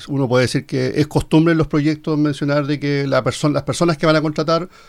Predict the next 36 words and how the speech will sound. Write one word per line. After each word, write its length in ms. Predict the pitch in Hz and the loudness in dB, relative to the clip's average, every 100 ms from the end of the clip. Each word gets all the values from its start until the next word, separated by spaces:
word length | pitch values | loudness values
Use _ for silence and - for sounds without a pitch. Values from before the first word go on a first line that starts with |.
| - - | -20 -4
van 160 | 135 135 | 0 2
a 40 | |
estar 360 | 123 143 135 - | 2 2 0 -2
en 120 | 131 | -4
la 80 | 127 | -2
zona, 400 | - 113 95 101 107 | -2 -2 -4 -8 -10
básicamente. 680 | - 117 113 101 98 - - | -14 -12 -10 -8 -10 -14 -20
Entonces, 300 | - 117 - | -16 -14 -6
para 180 | 127 120 | -2 2
evitar 340 | 120 117 131 123 | 2 2 0 0
de 120 | 123 | -6
que 320 | 127 123 120 | -4 -4 -4
vengan 420 | 110 123 123 120 - | -4 -4 -4 -6 -10
personas 460 | - - 131 123 | -12 -8 -6 -4
de 80 | 135 | -6
otros 220 | 139 139 | -4 -4
lugares 480 | 135 139 139 139 - - | -2 0 2 0 -4 -8
que 120 | 123 | -4
a 60 | 123 | -2
lo 60 | |
mejor 460 | 120 113 131 120 113 - - | -2 -4 -6 -6 -10 -16 0
pueden 200 | 147 139 | 2 4
tener 160 | 139 139 | 2 0
mayores 560 | 135 131 139 139 151 | -2 -4 -2 0 0
capacidades 840 | 151 143 143 156 156 160 160 156 147 | 0 0 0 0 2 2 0 -4 -6
y, 340 | 147 139 139 139 | -4 -4 -4 -4
y 40 | |
a 60 | 135 | -2
lo 80 | |
mejor 240 | 139 147 143 | -2 -4 -6
se, 260 | - 127 | -8 -10
se 140 | 147 139 | -8 -8
emplazan 340 | - 143 139 | -4 -2 -2
en 120 | 131 | -4
el 60 | 131 | -4
lugar. 220 | 165 139 | -4 -6